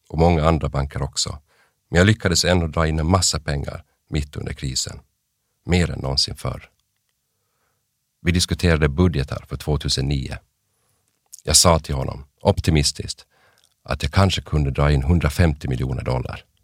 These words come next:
Jag trodde han skulle bli imponerad och kanske säga till mig att skruva ner mina egna förväntningar lite. Men istället började han skratta.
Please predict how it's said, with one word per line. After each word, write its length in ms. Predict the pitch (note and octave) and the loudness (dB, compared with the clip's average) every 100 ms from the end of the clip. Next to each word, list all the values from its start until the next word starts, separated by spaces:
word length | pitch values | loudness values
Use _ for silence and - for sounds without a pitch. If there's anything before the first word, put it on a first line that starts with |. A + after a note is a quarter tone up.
| _ _ _ _ _ _ _ _ - | _ _ _ _ _ _ _ _ 4
Jag 120 | A#2 | 4
trodde 200 | C3+ A#2 | 6 6
han 120 | A2 | 4
skulle 260 | - G2+ F2+ | 4 4 6
bli 160 | F#2+ | 4
imponerad 600 | F#2+ F#2+ G#2 G#2+ B1 A#1+ - _ _ _ _ _ _ | 4 4 4 4 2 -4 -10 _ _ _ _ _ _
och 140 | - D#2 | -8 2
kanske 280 | F#2 E2+ D#2 | 4 4 2
säga 320 | - F2 D2+ | 4 4 4
till 160 | - | 2
mig 160 | D2 D2+ | 2 2
att 100 | D2 | 0
skruva 340 | - F2+ D#2 | 0 0 2
ner 320 | D#2+ F2+ E2 C2+ | 4 4 2 0
mina 240 | C#2 D2 | -2 0
egna 280 | D2+ C#2+ B1+ | 0 0 -4
förväntningar 540 | C#2 D#2 D2 - - | 2 2 2 -2 -8
lite. 380 | - C#2+ - - - _ _ _ _ _ _ _ _ _ _ | -8 -12 -12 -14 -16 _ _ _ _ _ _ _ _ _ _
Men 140 | E2+ | 2
istället 420 | E2 - C3 D2+ | 4 2 2 0
började 220 | D2+ C#2+ | 0 2
han 80 | D2+ | 2
skratta. 640 | - - A2 - _ - | 0 2 0 -2 _ -16